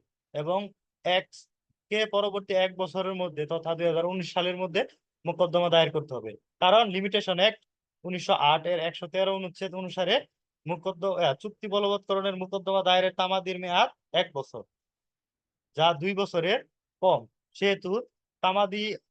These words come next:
আহ, আইনগত অক্ষমতা অবসানের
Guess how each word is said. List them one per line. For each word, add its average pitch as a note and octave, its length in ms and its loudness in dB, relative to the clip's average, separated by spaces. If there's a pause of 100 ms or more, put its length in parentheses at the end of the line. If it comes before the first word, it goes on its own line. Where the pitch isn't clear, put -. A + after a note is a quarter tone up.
(440)
আহ, C3 180 -2
আইনগত G3+ 500 0
অক্ষমতা F#3+ 520 2
অবসানের G3 480 2